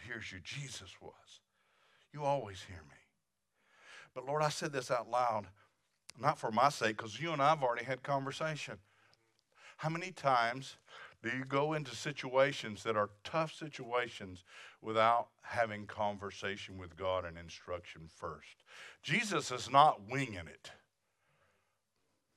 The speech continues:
He's not winging it. He's prepared.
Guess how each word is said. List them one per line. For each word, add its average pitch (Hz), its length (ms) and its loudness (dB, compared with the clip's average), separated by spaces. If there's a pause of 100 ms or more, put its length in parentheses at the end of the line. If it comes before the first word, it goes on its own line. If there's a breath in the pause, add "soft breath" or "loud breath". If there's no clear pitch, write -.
(1700 soft breath)
He's 143 220 -2
not 151 360 8
winging 131 340 0
it. - 220 -16 (420 soft breath)
He's 170 240 -2
prepared. 120 880 8